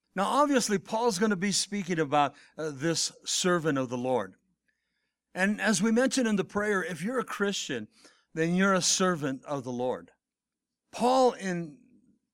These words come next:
writing to the church at Thessalonica, he had such a love and a compassion towards them. It was a young church, if you recall. They're only about three weeks in the Lord, and yet they've come mightily,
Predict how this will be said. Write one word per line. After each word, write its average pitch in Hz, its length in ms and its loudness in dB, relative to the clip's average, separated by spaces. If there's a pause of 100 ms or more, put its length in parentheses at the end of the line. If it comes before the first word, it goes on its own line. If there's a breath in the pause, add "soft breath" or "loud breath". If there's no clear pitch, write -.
(260)
writing 208 440 6
to 202 120 0
the 170 100 -2
church 196 300 -2
at 165 140 -6
Thessalonica, 165 760 0 (280 loud breath)
he 185 120 0
had 202 180 0
such - 320 2
a 214 80 0
love 165 380 6
and 160 120 2
a 135 60 -4
compassion 151 760 -4 (680)
towards 160 460 2
them. 101 260 -10 (680)
It 214 60 -2
was 220 180 4
a 240 60 6
young 247 300 4
church, - 420 -2
if 143 140 -6
you 156 120 -2
recall. 135 520 -4 (680)
They're 190 100 -4
only 277 200 4
about 196 320 6
three 214 160 -2
weeks 196 400 0
in 170 160 0
the 147 80 0
Lord, 139 400 0 (640)
and 151 120 -4
yet 190 160 0
they've 185 240 -2
come 214 320 -2
mightily, 160 640 4